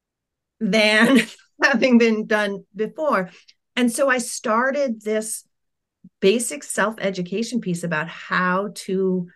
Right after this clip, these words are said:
go from miserable to thriving when nobody around me was actually giving me tools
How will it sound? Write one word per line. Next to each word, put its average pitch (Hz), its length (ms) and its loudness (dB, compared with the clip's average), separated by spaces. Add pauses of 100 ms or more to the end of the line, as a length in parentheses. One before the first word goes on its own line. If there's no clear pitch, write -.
(500)
go 196 300 4
from 185 460 0
miserable 180 560 -2
to 165 200 -8
thriving 170 840 -4 (460)
when 202 800 0
nobody 214 600 2
around 180 380 -2
me 156 400 -6 (560)
was 175 600 0 (100)
actually 180 360 -2
giving 175 240 0
me 160 80 -2
tools 160 500 -6